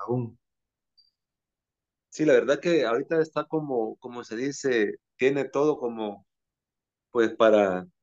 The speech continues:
Speaker 2: callar boca, ¿verdad? Toda la gente, de to-, la mayoría de, de, de la afición lo está criticando, pero viene la,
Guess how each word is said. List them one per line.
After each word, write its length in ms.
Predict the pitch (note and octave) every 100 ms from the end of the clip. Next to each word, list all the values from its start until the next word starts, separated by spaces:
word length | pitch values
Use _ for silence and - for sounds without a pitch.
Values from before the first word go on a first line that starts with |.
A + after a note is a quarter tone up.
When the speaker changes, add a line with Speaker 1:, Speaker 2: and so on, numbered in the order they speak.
| _ _ _ _ _
Speaker 2:
callar 380 | A2 G#2+ B2+ B2+
boca, 300 | D3+ D3+ G#2
¿verdad? 460 | F#2 F2+ F#2+ G2 F#2+
Toda 160 | A#2+ A#2+
la 60 | B2
gente, 220 | B2+ B2
de 120 | G#2+ -
to-, 180 | A#2+ A2
la 120 | A2+
mayoría 440 | A2 G#2 A2+ B2+
de, 180 | A#2 G#2+
de, 140 | G#2+ G2+
de 120 | G#2+
la 80 | G#2+
afición 340 | G#2 G2+ A#2
lo 60 | A#2+
está 160 | - A#2
criticando, 680 | A#2+ A2+ - A#2+ D3 C#3+ - _ _ _ _ _ _ -
pero 220 | A#2+ A2+
viene 280 | A#2+ B2
la, 120 | C3